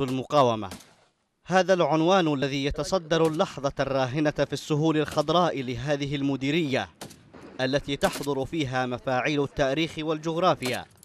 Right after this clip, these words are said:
في قلب التحولات واليوميات التي تشهدها الجهة الغربية لمحافظة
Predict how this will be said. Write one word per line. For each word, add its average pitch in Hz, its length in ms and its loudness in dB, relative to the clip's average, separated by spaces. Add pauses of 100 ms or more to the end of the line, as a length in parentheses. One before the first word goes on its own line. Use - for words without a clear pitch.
(300)
في 139 120 -2
قلب 131 340 -2
التحولات 139 880 -2
واليوميات 156 920 0
التي 127 360 -6
تشهدها 135 560 -2
الجهة 127 420 -4
الغربية 123 640 -6
لمحافظة 117 720 -6